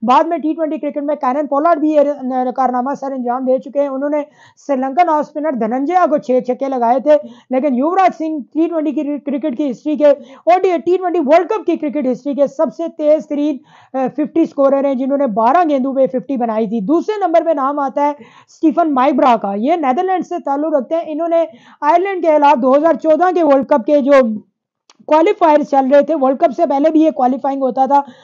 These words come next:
जो मेन राउंड में क्वालिफाई करने के लिए ना दो टीमें जाती थी, तो ये मैच खेला गया था सिलेट के मैदान पर और ये मैच दोनों टीमों के लिए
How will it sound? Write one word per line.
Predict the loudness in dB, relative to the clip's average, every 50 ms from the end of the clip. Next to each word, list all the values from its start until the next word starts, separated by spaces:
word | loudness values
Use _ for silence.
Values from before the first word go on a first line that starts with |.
| -20 _ _
जो | 2 4 6 6 6
मेन | 4 4 2 2 2 2 2
राउंड | 2 2 2 0
में | -2 -2
क्वालिफाई | 0 0 0 0 0 0 0 0
करने | 0 0 -2 -2 -2
के | 0 0
लिए | 0 2
ना | 0 0
दो | 0 2 2 2
टीमें | 2 2 0 0 0 0 0
जाती | 0 -2 -2 -2 -4 -2
थी, | 0 0 -2 -2 -6 _ -20 _ _
तो | 0
ये | 0 2 2 2 0
मैच | 0 0 0 0 0
खेला | 0 0 0 2
गया | 2 2 0
था | 0 -2
सिलेट | -4 -2 -2 -2 -2 0 0
के | -2 -2
मैदान | -2 -2 -2 -4 -2 0
पर | 0
और | 0 0 0
ये | -4
मैच | -4 -2 -2 -2 -2
दोनों | -2 -2 -2 -2 -2 -4
टीमों | -4 -4 -4 -4 -2
के | 0 0
लिए | 2 4 2